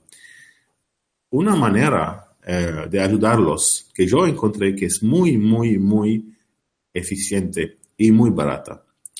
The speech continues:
El problema es de vaciar el subconsciente, es decir, ¿qué tenemos alre-, abajo?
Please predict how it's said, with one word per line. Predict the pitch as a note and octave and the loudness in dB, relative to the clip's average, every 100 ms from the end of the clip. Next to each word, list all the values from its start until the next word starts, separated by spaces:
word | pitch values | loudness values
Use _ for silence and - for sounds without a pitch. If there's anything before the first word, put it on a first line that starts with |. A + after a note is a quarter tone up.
| - - - _ _ | -20 -20 -20 _ _
El | A2+ | -6
problema | A2 B2+ D3 F3 F3 | 0 2 2 2 0
es | A2+ G#2+ | 0 0
de | G#2+ | 0
vaciar | G#2 - A2 B2 B2+ | 0 0 0 -2 -2
el | F#2 | -4
subconsciente, | - A#2 - F2+ - E2 D#2+ D#2+ | -6 -8 -8 -6 -6 -8 -10 -12
es | E2 | -8
decir, | F2 - A2+ | -6 -4 -4
¿qué | - B2 | -2 -6
tenemos | A#2+ A2 G#2+ A2 | -2 -2 -2 -4
alre-, | F2 E2+ D#2+ - | -4 -2 -4 -8
abajo? | D#2+ - - - | -18 -20 -20 -20